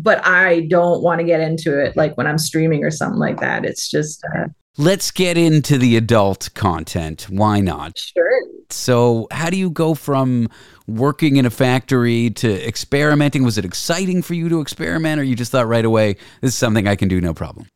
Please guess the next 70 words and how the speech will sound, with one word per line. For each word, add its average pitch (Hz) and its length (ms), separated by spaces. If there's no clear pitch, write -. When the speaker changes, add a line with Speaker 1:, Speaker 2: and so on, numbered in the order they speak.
Speaker 1:
No, 370 180
I 339 80
was 330 180
nervous 262 320
about 185 160
it. 175 40
It 175 60
was 202 100
actually 226 320
a 196 60
friend 190 360
who 202 160
suggested 160 600
it. 143 180
He, 165 340
uh, 151 300
he 202 100
had, 214 160
he - 160
had 254 160
more 208 160
confidence 175 720
in 170 120
me 165 120
than 156 160
I 156 160
did, 143 240
right? 147 200
And - 80
he 180 200
thought, 165 360
uh, 156 240
you 202 120
know, 196 100
if 202 80
I 202 80
start 202 340
posting 170 720
adult 165 320
content 175 640
or, 147 180
like, 151 280
you 170 60
know, 151 140
lewds 180 460
or 170 80
something 165 460
on 151 100
Twitter 156 280
or 156 60
whatever, 160 360
like, 165 180
I 151 60
would 156 160
gather 147 280
a 151 80
following. 151 480
And 147 80
I 147 80
was 156 120
just 156 160
like, 160 160
"Nah, 156 240
no 185 180
way," 143 300
right? 143 260
We 180 80
made 214 180
a 180 60
bet. 156 400